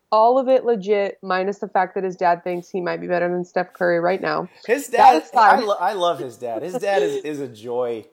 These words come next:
Speaker 2: to hear because he's, he, he's
Speaker 1: You
Speaker 2: just
Speaker 1: know what?
Speaker 2: one
Speaker 1: We
Speaker 2: insane
Speaker 1: appreciate a good
Speaker 2: thing.
Speaker 1: quote. <laughs>
Speaker 2: Exactly.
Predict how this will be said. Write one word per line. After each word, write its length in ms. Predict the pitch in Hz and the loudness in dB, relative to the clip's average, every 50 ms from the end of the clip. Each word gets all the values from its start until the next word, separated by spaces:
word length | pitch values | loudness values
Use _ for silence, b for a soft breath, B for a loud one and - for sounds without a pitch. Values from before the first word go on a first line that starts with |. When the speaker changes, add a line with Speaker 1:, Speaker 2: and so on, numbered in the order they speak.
| b b b b b b | b b b b b b
Speaker 2:
to 140 | - - 135 | -10 -10 -10
hear 240 | 120 120 127 120 117 | -8 -8 -8 -10 -10
because 280 | 107 110 107 - 131 120 | -10 -12 -12 -10 -10 -10
he's, 340 | 127 127 - - - - _ | -10 -10 -12 -12 -12 -14 _
he, 300 | - 139 156 175 - _ _ | -14 -14 -14 -14 -14 _ _
he's 180 | - 180 185 185 | -10 -10 -8 -2
Speaker 1:
You 60 | 254 | 0
Speaker 2:
just 20 | 247 | 2
Speaker 1:
know 100 | 262 254 | 2 2
what? 180 | 247 247 247 196 | 2 2 2 4
Speaker 2:
one 160 | 170 180 190 | 4 4 4
Speaker 1:
We 160 | 220 247 262 | 4 2 2
Speaker 2:
insane 640 | 254 240 - - - 165 156 156 156 196 240 226 214 | 2 2 2 2 2 2 2 0 0 0 0 0 0
Speaker 1:
appreciate 60 | 202 | 0
a 60 | 208 196 | -2 -2
good 0 | |
Speaker 2:
thing. 440 | 160 156 196 196 - 147 147 147 | 0 0 0 -2 -4 -6 -10 -8
Speaker 1:
quote. 300 | 139 185 175 156 156 - | -4 -2 -2 -2 -4 -6
<laughs> 80 | - 220 | -8 -10
Speaker 2:
Exactly. 600 | 143 165 151 123 151 147 139 139 135 139 123 101 | -10 -10 -8 -6 -6 -4 -4 -4 -4 -6 -10 -10